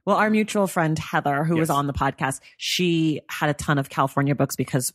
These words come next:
Speaker 1: while she was working on her own book, she was trying to read
Speaker 2: Mm-hmm.
Speaker 1: everything that was, like, ever written in California.
Speaker 2: Yes.
Speaker 1: So she had a lot of California books. So I wasn't sure if that was an intentional.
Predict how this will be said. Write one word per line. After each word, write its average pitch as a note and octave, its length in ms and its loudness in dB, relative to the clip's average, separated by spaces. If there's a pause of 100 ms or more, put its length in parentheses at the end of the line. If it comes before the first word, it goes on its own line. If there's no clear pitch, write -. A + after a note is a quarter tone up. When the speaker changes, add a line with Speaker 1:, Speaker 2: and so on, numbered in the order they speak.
Speaker 1:
while C#3 120 0
she - 180 0
was C#3 140 2
working C3 300 0
on C3 100 0
her B2+ 220 -2
own D#3+ 240 2
book, B2+ 180 -4
she - 140 -2
was - 100 0
trying A2+ 220 2
to F2 60 2
read E2 160 2
Speaker 2:
Mm-hmm. F2 140 -2
Speaker 1:
everything C3+ 520 0
that C3 160 -4
was, C#3+ 160 -6
like, C#3 200 -6
ever C3+ 240 0
written C3 260 -2
in C#3+ 120 -2
California. C3+ 640 0
Speaker 2:
Yes. F#2 200 -2
Speaker 1:
So - 260 -4
she F3 120 -2
had D3 80 2
a - 20 2
lot C#3 160 0
of C#3 60 -10
California B2+ 320 -2
books. - 140 -8
So E3 60 0
I - 20 2
wasn't D#3+ 220 0
sure D3+ 120 0
if C3+ 80 -2
that C3 140 0
was C3+ 120 2
an C3+ 80 2
intentional. C3+ 960 0